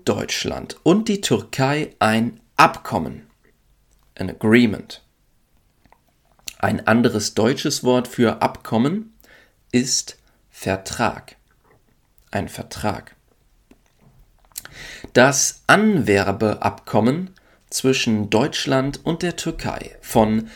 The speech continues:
neunzehnhunderteinundsechzig ist ein wichtiges Abkommen.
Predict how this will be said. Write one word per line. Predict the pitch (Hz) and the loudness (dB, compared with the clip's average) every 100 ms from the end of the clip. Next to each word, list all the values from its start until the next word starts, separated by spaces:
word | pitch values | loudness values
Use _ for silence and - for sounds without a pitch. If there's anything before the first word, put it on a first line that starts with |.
| - - | -20 -4
neunzehnhunderteinundsechzig | 110 123 180 190 175 160 147 139 131 - - 131 139 110 110 104 110 - 208 - _ - - - _ | 2 2 2 0 -2 0 0 2 0 -2 0 0 0 -4 -2 -4 -4 -4 -4 -6 _ -20 -20 -20 _
ist | 143 147 - - | -2 0 -2 -2
ein | 139 143 117 123 | -2 -2 -6 -2
wichtiges | 202 190 - 107 - - - | -2 -2 -6 -6 -4 -4 -4
Abkommen. | - - - - - - | -4 -10 -14 -12 -12 -14